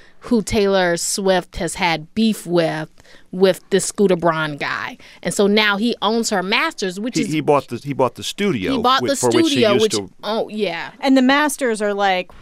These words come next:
Speaker 3: explain what a master
Speaker 1: The masters
Speaker 3: is.
Speaker 1: are like, I mean, it's basically, like, the rights to the music. So f-, people have to, so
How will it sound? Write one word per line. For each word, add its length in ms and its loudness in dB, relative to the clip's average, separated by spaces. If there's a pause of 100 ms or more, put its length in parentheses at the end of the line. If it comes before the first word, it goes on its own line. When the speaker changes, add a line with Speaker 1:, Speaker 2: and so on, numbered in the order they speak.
(140)
Speaker 3:
explain 340 -2
what 100 -2
a 60 -4
master 300 -2
Speaker 1:
The 80 -2
masters 440 0
Speaker 3:
is. 60 -2
Speaker 1:
are 120 0
like, 160 -4
I 100 2
mean, 180 0
it's 200 -4
basically, 640 -2
like, 240 -4
the 100 -6
rights 480 -4
to 180 -10
the 120 -8
music. 760 -4
So 600 -2
f-, 160 -20
people 300 -2
have 260 -2
to, 280 -2
so 380 -6